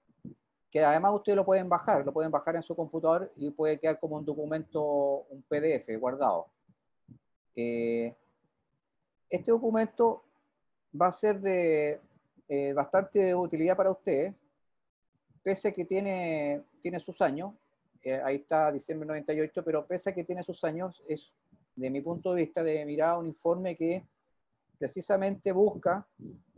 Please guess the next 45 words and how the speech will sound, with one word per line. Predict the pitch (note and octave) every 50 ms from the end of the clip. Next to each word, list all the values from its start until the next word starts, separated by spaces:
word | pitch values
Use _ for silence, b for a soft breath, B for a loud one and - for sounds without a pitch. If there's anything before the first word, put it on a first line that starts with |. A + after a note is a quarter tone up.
| - - - _ _ _ _ - - - - - - _ _
tener | - D3 D3 D#3 E3
una | F3+ F#3 F3+
mirada | E3+ E3 D#3+ E3+ F3 E3+ E3 E3
macro | F#3 G3 F#3 F#3+ D#3+ D3 D#3+ D#3+
de | D#3 D#3
lo | D#3 D3+
que | - D3+
son | - - F3+
los | F3 E3
recursos | E3 D#3+ E3 E3+ E3 - - E3
marinos. | E3+ F3+ F3+ B2+ G2 F2 - _ _ _ _ _ _ _ _ _ _ _ _ _ _ _ _ - - - - - -
Hacia | B2+ B2 - C#3+
el | -
final | - D3 D3 E3 F3 F3+
de | F3 E3+
la | E3 D#3 -
clase | D#3+ E3 D#3+ - F3 F3+
de | F#3 F#3+
hoy, | F3 D#3+ F3 G#3 - - - - _ _ _ _ _ - _ - - _ _ - - - - - -
hacia | B2+ - - - A#2+ B2 B2 A#2+ A#2 A#2
un | A#2+ C3 - C4+ C4 - _ -
poquito | B2+ B2 B2+ C#3 D3
menos | C#3+ C#3+ C#3+ D3
una | D3 D3
hora | D3 D3 D3+ D3
más, | E3 F3+ F3+ - - - _ _ _ _ _ _ _ _ _ _ _ _ _ -
vamos | B2 D3+ E3 F3 E3+
a |
tener | F3 F3 F3
una | F3 D#3+
pequeña | D#3+ D#3 E3+ F3 F#3 F#3+
discusión | E3 - - D3+ - - F#3+ G3 F#3
de | F3 F3 E3+ E3 D#3+ - - _ _ _ _ _ _ _ _
qué | - F3+
son | E3+ - G3+
los | F#3 F3+
recursos | F#3 F3+ F#3 F#3 E3 - F3
marinos, | E3+ F3+ G3+ F#3 G#2 F2+ E2+ F#2+
digamos, | G2 G2 F#2+ G2 G2+ G#2
una | A2 A2 A2+
gran | B2 B2+ C3+ C3+
pregunta. | - E3 E3 D3+ B2 - -
Estamos | - - C#3+ C#3 D3 C#3+
en | C#3+ C3+
el, | C3+ C3